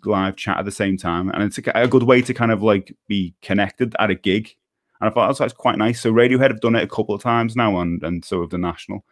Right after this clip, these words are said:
So that's another thing that I suppose artists can do. You know, if you've got live music, you wanna premiere it and, um, have people there at the side and to say, "Come to our,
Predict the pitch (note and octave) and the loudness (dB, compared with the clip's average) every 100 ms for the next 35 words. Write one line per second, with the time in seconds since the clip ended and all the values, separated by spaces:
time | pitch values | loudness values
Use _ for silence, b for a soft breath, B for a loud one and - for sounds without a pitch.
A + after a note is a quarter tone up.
0 | _ _ _ _ _ - G#2+ A#2+ A#2 A2 | _ _ _ _ _ 0 2 6 6 4
1 | A2+ A#2+ A#2+ A#2 G#2 - G2+ - A2+ G#2+ | 2 2 2 2 -2 -4 -6 0 0 2
2 | G#2 A2 B2 - A2+ G#2+ A2 A#2+ A2+ G2 | 2 2 -2 -2 0 0 2 2 2 0
3 | F#2+ F#2+ G2+ F#2 G2 F#2+ G2 G2 A2 G#2 | -2 -2 -2 0 -2 0 0 0 0 -2
4 | G2 F2 - G#2 G#2 G2+ G2+ - b b | -4 -4 -2 0 2 2 0 -2 b b
5 | b b b _ - G2 F#2+ F2+ F2 - | b b b _ -2 0 2 2 0 0
6 | F#2 F2+ - F#2+ F#2 F2+ F2+ - - F#2 | -2 -2 -6 -6 -4 -2 -4 -8 -2 0
7 | F2+ F#2 - F2 D2+ F2+ F#2+ - E3 E3 | 0 -2 -2 -4 -2 2 2 4 2 6
8 | D#3+ D#3 | 6 6